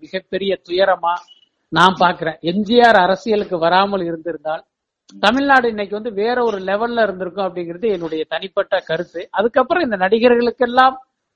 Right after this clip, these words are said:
அரசியல் ஆசை ஏற்படுவதற்கு காரணமாகவும் அந்த எம் ஜி ஆருக்கு கிடைத்த வெற்றி தான் இருக்கு.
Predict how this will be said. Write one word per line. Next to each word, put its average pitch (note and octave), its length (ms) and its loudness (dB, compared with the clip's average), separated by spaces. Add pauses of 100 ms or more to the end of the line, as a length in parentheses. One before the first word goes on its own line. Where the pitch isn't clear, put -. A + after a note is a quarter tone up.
(100)
அரசியல் A#3+ 440 4
ஆசை A3+ 300 2
ஏற்படுவதற்கு G#3+ 800 -2
காரணமாகவும் A#3+ 960 0
அந்த G#3 200 -6
எம் F#3+ 180 -8
ஜி A#3+ 120 -4
ஆருக்கு A3 320 -2
கிடைத்த F3 380 -12
வெற்றி F#3+ 360 -14
தான் F#3 220 -2
இருக்கு. D3+ 320 -14